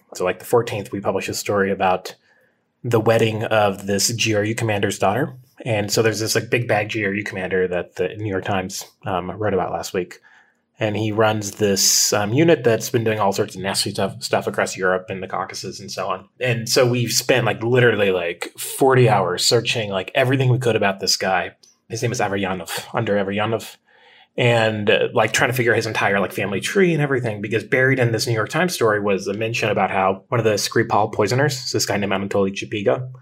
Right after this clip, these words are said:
how he was at his, this G R U commander's daughter's wedding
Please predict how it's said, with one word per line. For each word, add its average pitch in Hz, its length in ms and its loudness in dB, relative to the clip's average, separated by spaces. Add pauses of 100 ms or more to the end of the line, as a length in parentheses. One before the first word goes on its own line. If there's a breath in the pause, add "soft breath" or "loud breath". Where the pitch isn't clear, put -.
(360 loud breath)
how 120 100 0
he 127 140 0
was 113 220 2
at 113 260 2
his, 101 580 0
this 104 200 -4
G - 180 0
R 107 80 4
U 101 160 -4
commander's 98 380 -4
daughter's 101 680 0
wedding 98 340 -2